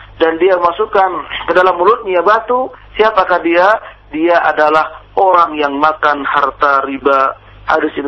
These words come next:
sahih dikeluarkan Imam Bukhari. Na'udzubillahi min dalik. Jadi orang yang suka makan harta riba, ketahuilah, orang yang suka makan harta riba, ketahuilah, maka dia akan makan batu. Dia berenang di sungai darah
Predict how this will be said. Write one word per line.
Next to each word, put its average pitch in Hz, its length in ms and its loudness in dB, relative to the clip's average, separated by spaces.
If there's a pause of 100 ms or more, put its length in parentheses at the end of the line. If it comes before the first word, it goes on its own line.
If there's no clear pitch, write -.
sahih 147 320 -2
dikeluarkan 143 320 -2
Imam 139 160 -2
Bukhari. 131 480 -2
Na'udzubillahi 151 720 -2
min 139 160 -8
dalik. 135 320 -4 (480)
Jadi 165 160 0
orang - 400 2
yang 175 160 -2
suka 185 320 0
makan 165 320 0
harta 160 320 0
riba, 196 480 2
ketahuilah, 185 640 2 (720)
orang 175 320 4
yang 180 80 -4
suka 190 320 0
makan 180 240 2
harta 165 240 0
riba, 185 320 2
ketahuilah, 185 580 2 (460)
maka 165 640 2 (240)
dia 156 640 2 (240)
akan 156 300 0 (100)
makan 156 340 0 (140)
batu. 147 480 -2
Dia 156 160 0
berenang 156 800 -2
di 147 160 -6
sungai 151 480 -4
darah 170 560 0